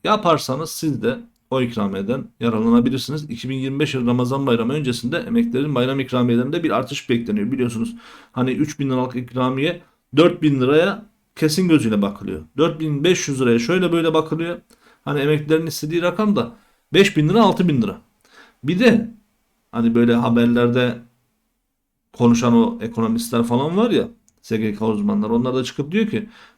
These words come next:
işte altı aylık enflasyon kadar, yani yüzde on beş nokta yetmiş beş kadar bir zam yapılırsa işte üç bin üç yüz lira,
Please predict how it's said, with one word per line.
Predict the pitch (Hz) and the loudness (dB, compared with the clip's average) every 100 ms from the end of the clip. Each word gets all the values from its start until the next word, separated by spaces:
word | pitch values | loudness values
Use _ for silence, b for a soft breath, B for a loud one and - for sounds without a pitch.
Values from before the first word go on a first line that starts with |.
| - | -14
işte | 120 135 127 | -4 -2 0
altı | 131 127 | -2 2
aylık | 160 151 | 2 2
enflasyon | 147 143 147 143 165 156 | 0 -2 -2 -2 -2 0
kadar, | 123 98 - _ - | -2 -4 -8 _ -6
yani | 117 117 | 0 2
yüzde | 117 123 127 | 4 2 0
on | 117 139 | 0 0
beş | 131 127 | 0 -2
nokta | 123 120 131 | -4 0 0
yetmiş | 117 117 - | 0 -2 -2
beş | 151 147 | -2 0
kadar | 135 123 107 | 0 2 2
bir | 113 - _ _ _ 123 | 0 -4 _ _ _ 0
zam | 120 123 | 4 4
yapılırsa | 120 117 226 - 113 - b b b b | 4 4 2 2 -2 -6 b b b b
işte | 127 127 120 117 - b b b b b - | -4 -2 -2 -4 -16 b b b b b -4
üç | 180 - 139 | -4 0 2
bin | 180 - | 2 2
üç | 196 151 | -6 -2
yüz | 147 107 | 0 0
lira, | 101 82 | 0 -4